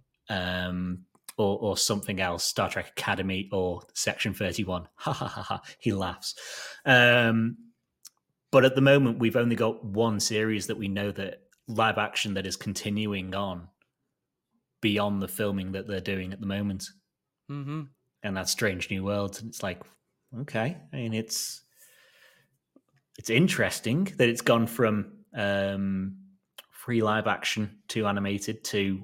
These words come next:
Speaker 1: one live action to animated.
Speaker 2: Yep.
Speaker 1: It's,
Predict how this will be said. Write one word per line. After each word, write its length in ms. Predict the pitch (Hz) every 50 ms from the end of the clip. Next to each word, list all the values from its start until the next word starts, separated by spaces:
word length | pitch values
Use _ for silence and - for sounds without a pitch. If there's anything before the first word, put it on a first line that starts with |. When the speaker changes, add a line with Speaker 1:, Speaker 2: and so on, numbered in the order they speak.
| - -
Speaker 1:
one 300 | 110 101 104 104 104 101
live 220 | 98 98 101 98
action 400 | 101 98 - - - 104 95 95
to 180 | - - 104 98
animated. 500 | 95 95 95 95 98 95 - 110 - - - _ _ _ _ _ -
Speaker 2:
Yep. 340 | 139 135 139 156 185 202 - _ _ _ _ _ _ _ _
Speaker 1:
It's, 340 | - - - - - -